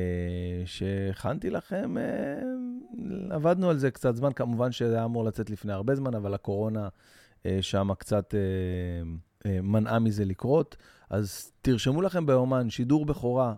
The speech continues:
ברביעי לינואר, בתשע וחצי בערב, אה, בערוץ היוטיוב שלי. אנחנו כמובן עוד נפרסם את זה ונוציא מזה קטעים, ואתם תדעו על הכל. אז אלה שני הדברים ש-,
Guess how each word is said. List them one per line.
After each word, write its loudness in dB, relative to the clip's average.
ברביעי 2
לינואר, 2
בתשע 2
וחצי 0
בערב, 2
אה, 4
בערוץ 2
היוטיוב 2
שלי. -2
אנחנו -4
כמובן 2
עוד 0
נפרסם -2
את -2
זה -2
ונוציא -4
מזה -4
קטעים, -2
ואתם -4
תדעו 0
על 0
הכל. -4
אז -2
אלה 2
שני -2
הדברים -2
ש-, -8